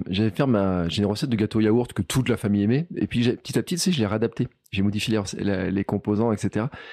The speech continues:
Je me suis rendu compte que j'avais divisé par huit la quantité de sucre par rapport à la recette que j'ai trouvée un jour sur Internet,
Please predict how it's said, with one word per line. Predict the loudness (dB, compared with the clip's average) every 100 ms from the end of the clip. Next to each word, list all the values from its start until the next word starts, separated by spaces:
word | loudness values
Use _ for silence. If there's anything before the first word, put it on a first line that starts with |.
| -12 -4
Je |
me | 0
suis | 2
rendu | 2 2
compte | 4
que |
j'avais | 4 2
divisé | 2 0
par | 0 0
huit | 0 0 -2 -4 -6
la | -6
quantité | -4 -4 0 0
de | 0
sucre | 0 0 -2 -4
par | -2
rapport | 0 2
à |
la | 2
recette | 2 2 0
que | 2
j'ai | 0
trouvée | 0 2 2 2 _ -2
un | 2
jour | 2 0
sur | 0 -2
Internet, | -2 -2 -2